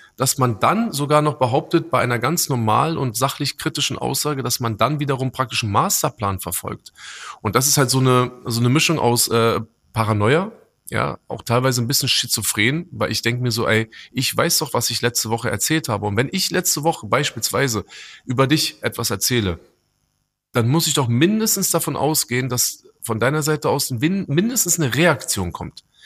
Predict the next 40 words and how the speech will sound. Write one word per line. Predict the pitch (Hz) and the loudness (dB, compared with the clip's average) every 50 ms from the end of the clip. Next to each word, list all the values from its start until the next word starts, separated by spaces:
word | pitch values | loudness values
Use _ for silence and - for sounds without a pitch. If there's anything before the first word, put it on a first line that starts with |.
| - - - | -20 -10 -4
Dass | - 120 - | -2 -2 0
du | 135 | 0
dich | 135 131 - | 0 0 0
zumindest | - 123 127 165 202 220 214 - 196 - - | 2 2 4 4 2 2 0 0 0 0 -2
mit | 131 113 101 98 98 | -2 -4 -4 -2 0
dem | 131 170 214 226 - | 2 2 2 2 2
auseinandersetzt, | 160 147 - - 120 113 107 110 110 113 110 117 156 180 - - - | 2 2 2 2 0 0 0 2 0 0 0 0 0 -2 -2 -2 0
was | 120 117 - - - | 0 0 0 0 0
ich | 165 185 175 - | 0 0 2 2
ja | 175 147 120 117 | 2 2 2 0
wirklich | 160 165 165 151 - | -2 -2 -2 -4 -4
auch | 127 - - | -4 -4 -4
über | 156 123 135 127 | -2 -2 -2 -2
dich | 131 - - - | -2 -4 -4 -2
behauptet | 110 110 151 185 - - 120 - | 0 0 0 0 -2 -4 -8 -6
habe. | - 82 - - - - _ _ _ - - - - - - - _ _ | -6 -6 -8 -8 -10 -16 _ _ _ -20 -18 -18 -16 -18 -18 -20 _ _
Wir | - 117 120 110 | -2 0 2 2
setzen | 127 143 143 - 151 139 | 2 2 2 2 0 0
uns | 135 131 - - | 0 0 0 0
ja | 127 113 | 0 0
nicht | 110 120 185 - - - | 0 0 0 0 -2 0
hin | - 117 113 123 151 196 233 - _ _ _ _ _ _ _ _ _ _ _ _ _ _ | 0 2 2 2 0 -2 -4 -10 _ _ _ _ _ _ _ _ _ _ _ _ _ _
und | 131 117 | 2 4
haben | 117 120 120 | 4 4 6
Langeweile | 120 123 123 123 110 117 143 170 147 135 151 156 151 | 6 4 4 4 4 4 4 4 4 4 2 2 2
und | - 123 113 101 | 0 -2 0 2
denken | 127 135 135 135 131 | 0 0 0 -2 -2
uns, | 127 120 - | -2 -4 -4
„Okay, | 120 - - 113 | -4 -4 -2 0
weißt | 117 120 - - | 0 0 0 0
du | |
was, | 120 143 139 - - | -2 -2 -2 -2 -2
wir | 120 104 | -2 -2
versuchen | - 113 110 104 127 156 147 156 147 | 0 0 0 0 0 -2 -2 0 -2
jetzt | 135 131 - - | -2 -2 -2 -2
mit | 113 104 | 0 0
Händen | 120 147 131 123 | 0 0 0 -2
und | 123 110 | -4 -4
Füßen | - - 160 143 - 135 120 | -4 -4 -2 -2 0 0 0
Menschen | 113 123 143 160 - - 156 165 175 180 | 2 2 2 2 0 0 0 0 -2 -2